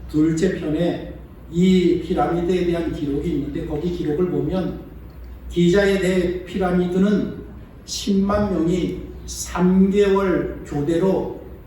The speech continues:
이십 년에 걸쳐서 지어졌다라고 거기에 기록이 남겨져 있습니다. 그런 이야기를 소개하면서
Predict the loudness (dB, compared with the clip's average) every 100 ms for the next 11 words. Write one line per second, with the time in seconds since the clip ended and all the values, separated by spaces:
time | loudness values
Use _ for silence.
0 | -20 -20 -2 6 8 6 4 0 2 2
1 | 2 2 2 0 0 -2 -4 0 0 2
2 | 0 -2 0 0 0 -2 -2 -2 -2 0
3 | 0 -2 -4 -4 0 2 2 0 0 0
4 | 2 0 -2 -6 -4 0 0 0 0 -2
5 | -10 -14 -16 -16 -18 -16 -16 -16 -18 -18
6 | -18 -18 -18 -20 -20 -20 -18 -18 -20 -20
7 | -20 -8 0 2 4 2 2 -2 -4 -4
8 | -2 -2 -2 -4 -6 -8 -10